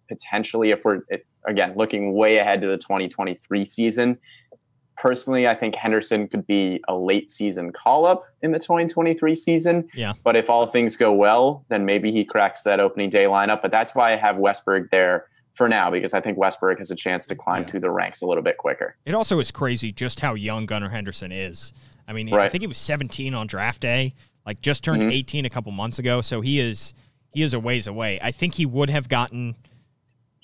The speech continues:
Speaker 2: a chance at, uh, at Delmarva by season's end, but now who knows? Now nobody knows. Um, but all right, well, I think next week we should do our twenty twenty-three rotation and bullpen
Speaker 1: Hmm.
Speaker 2: with the same rules. Add one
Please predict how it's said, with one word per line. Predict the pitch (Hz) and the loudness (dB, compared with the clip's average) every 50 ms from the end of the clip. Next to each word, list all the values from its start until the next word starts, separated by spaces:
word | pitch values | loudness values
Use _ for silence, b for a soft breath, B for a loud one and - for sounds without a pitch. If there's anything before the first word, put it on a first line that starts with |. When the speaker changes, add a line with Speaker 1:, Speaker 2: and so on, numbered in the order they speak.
| _ - 120 | _ -10 -10
Speaker 2:
a | 110 | -8
chance | - - - 151 139 135 135 127 - - - - _ - | -6 -4 -4 -2 0 -2 -2 -2 -4 -8 -10 -10 _ -8
at, | 104 104 104 - _ - - | -6 -6 -6 -8 _ -10 -8
uh, | 117 104 101 101 98 104 - - - | -6 -6 -6 -6 -6 -8 -10 -8 -6
at | 117 127 - | -6 -6 -4
Delmarva | - 143 127 117 113 113 123 127 127 135 123 | -4 -2 -2 -2 -2 -2 -2 -2 -2 -2 -4
by | 110 110 104 104 | -2 -2 -4 -4
season's | - - 135 123 107 117 110 98 - | -4 -6 -8 -8 -8 -8 -10 -8 -4
end, | 104 110 120 123 143 143 - - - | -2 -2 -2 -2 -4 -6 -8 -8 -8
but | 113 98 104 - _ _ _ _ - | -6 -6 -6 -8 _ _ _ _ -2
now | 208 254 254 | 0 0 2
who | 226 220 202 | 2 2 2
knows? | 185 135 90 - - - | 2 0 0 -4 -10 -8
Now | 135 127 147 170 180 190 196 196 190 190 190 190 190 190 185 190 185 185 185 185 180 175 | -4 -2 0 0 0 0 -2 -2 -2 -2 -4 -4 -4 -4 -6 -6 -6 -8 -8 -8 -8 -6
nobody | 175 165 143 123 101 90 | -6 -6 -6 -6 -8 -10
knows. | 85 82 82 - - - _ - | -10 -12 -16 -16 -20 -20 _ -10
Um, | 110 101 101 98 95 95 110 - _ _ _ _ _ _ - | -8 -6 -4 -4 -6 -8 -12 -16 _ _ _ _ _ _ -4
but | 127 127 131 - - | -4 -4 -4 -4 -2
all | 180 208 | 0 2
right, | 202 185 190 - | 2 2 2 0
well, | 185 180 180 175 - | 0 2 2 2 0
I | 170 185 | 0 0
think | 180 220 185 | 0 0 0
next | 175 185 185 - - | 0 0 -2 0 0
week | 170 160 143 160 | -2 0 0 0
we | 156 | 0
should | 143 - 156 147 | 0 0 -2 0
do | 131 135 135 135 127 127 127 - _ _ _ _ _ _ _ _ _ - | 0 2 2 2 2 0 -2 -6 _ _ _ _ _ _ _ _ _ -6
our | 127 127 | -6 -6
twenty | - - 147 143 147 139 | -4 -4 -4 -2 -2 -4
twenty-three | - - 147 139 131 - - 131 127 123 123 127 131 - _ - | -4 -2 -2 -2 -2 -4 -4 -2 0 0 0 0 -2 -6 _ -12
rotation | 117 117 113 110 - 151 147 139 - - 147 147 147 - - | -8 -8 -8 -6 -4 -4 -4 -2 -2 -4 -4 -4 -4 -4 -6
and | 117 110 101 | -8 -8 -4
bullpen | - 135 147 143 - 135 117 104 104 95 95 | -2 -2 -2 -2 -2 -2 -2 -2 -2 -4 -6
Speaker 1:
Hmm. | - b b b b b b | -10 b b b b b b
Speaker 2:
with | 127 113 | -10 -8
the | 127 120 | -8 -6
same | - - 135 123 120 117 117 117 | -6 -4 -2 -2 0 -2 -2 -2
rules. | 123 117 113 104 95 95 - - | -2 -2 -2 -2 -4 -4 -8 -8
Add | 107 113 113 113 110 113 | -6 -4 -4 -4 -4 -4
one | 120 127 123 123 127 127 123 127 | -2 0 0 0 0 0 -2 -4